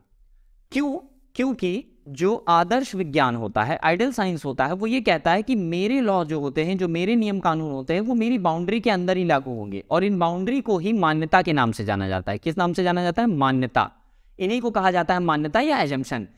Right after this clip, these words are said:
Assumptions क्या होती हैं? ये पूरे प्रिंसिपल को या यूं कहें लॉ को बाउंड करके रखती हैं कि इसके बाहर अगर आप गए तो लॉ काम नहीं करेगा, इसके अंदर ही काम करेगा।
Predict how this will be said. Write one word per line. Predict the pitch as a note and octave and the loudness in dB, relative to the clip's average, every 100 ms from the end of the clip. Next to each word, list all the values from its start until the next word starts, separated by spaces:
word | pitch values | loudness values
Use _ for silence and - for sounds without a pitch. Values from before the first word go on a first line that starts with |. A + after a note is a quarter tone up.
| _ - | _ -2
Assumptions | E3+ G3 G3 D4 | 0 0 0 -2
क्या | - A#3 | 0 0
होती | F#3 G3+ G#3+ | 0 -2 -4
हैं? | D4 | -2
ये | D#4 | -2
पूरे | G#3+ G#3+ | -2 -2
प्रिंसिपल | A3+ G3+ G3 - C4+ C4 | -2 -4 -4 -4 -2 -2
को | F3+ E3+ G#3 C4+ | -2 -2 -2 -2
या | F#3 F#3+ | 2 2
यूं | G3+ G3+ | 0 0
कहें | G#3 | 0
लॉ | G#3 F#3+ G#3 | 2 2 2
को | A#3+ | -2
बाउंड | D#3 D3+ F#3+ F#3 | 0 0 0 -2
करके | D#3+ D#3 | -2 -2
रखती | B2+ - A2+ G#2+ | -4 -4 -6 -6
हैं | G#2+ | -2
कि | F#3 | 0
इसके | G3+ - | 0 -2
बाहर | A3+ E3+ F3 B3+ | 0 2 4 4
अगर | B3+ G#3 F3+ | 2 2 2
आप | D3 | 0
गए | A#2 G#2 | -2 -6
तो | - F#3+ | -6 -2
लॉ | G3 | 0
काम | F#3+ F3+ | 2 0
नहीं | F#3 F#3 | 0 0
करेगा, | G3+ A3 | 2 2
इसके | A3 A3 | 0 0
अंदर | F3 E3 | 0 0
ही | D#3+ | 0
काम | D#3 A2 | -2 -4
करेगा। | F#2 F#2+ - | -6 -12 -16